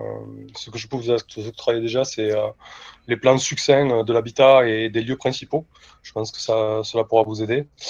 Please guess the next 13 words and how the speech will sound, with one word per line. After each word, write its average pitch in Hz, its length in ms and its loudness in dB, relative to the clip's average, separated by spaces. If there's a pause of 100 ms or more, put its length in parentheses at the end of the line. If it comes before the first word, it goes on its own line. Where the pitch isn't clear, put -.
(500)
Ensuite, 120 380 4
je 127 100 -4
vais 123 120 2
aussi, 143 520 -2
euh, 107 840 4
vous 113 140 -12
transmettre, 123 600 0
euh, 107 60 6 (440)
la 117 100 0
liste 120 200 -10
des 120 80 -6
victimes. 113 360 -10 (840)
Et 131 280 2